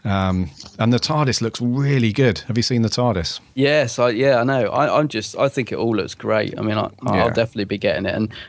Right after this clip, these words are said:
Speaker 2: and Lego's such a big brand.
Speaker 1: Mm-hmm.
Speaker 2: Um, I think it's really good for the show. And it, this kind of ties in what you were just saying, because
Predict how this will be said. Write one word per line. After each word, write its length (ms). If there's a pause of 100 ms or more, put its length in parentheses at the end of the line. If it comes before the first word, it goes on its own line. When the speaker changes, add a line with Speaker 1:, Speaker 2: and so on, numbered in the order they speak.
Speaker 2:
and 120
Lego's 380
such 380
a 80
big 320
brand. 560
Speaker 1:
Mm-hmm. 100
Speaker 2:
Um, 380 (180)
I 100
think 220
it's 160
really 300
good 340 (240)
for 60
the 100
show. 240
And 300
it, 220
this 200
kind 240
of 60
ties 340
in 100
what 140
you 80
were 80
just 240
saying, 320
because 380